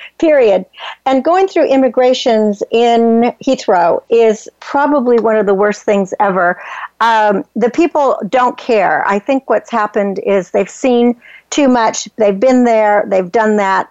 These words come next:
They're not happy campers. And there was this huge line. There was one immigrations person and a very huge line of people who had connections.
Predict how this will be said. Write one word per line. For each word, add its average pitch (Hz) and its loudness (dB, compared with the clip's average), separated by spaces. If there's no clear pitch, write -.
They're 196 0
not 202 0
happy 208 -2
campers. 196 -2
And 226 0
there 233 2
was 233 2
this 254 0
huge 302 0
line. 208 0
There 233 4
was 214 2
one 262 2
immigrations 226 0
person 202 -2
and 202 0
a 196 -2
very 247 2
huge 214 0
line 196 0
of 185 -4
people 226 0
who 190 4
had 196 0
connections. 208 -2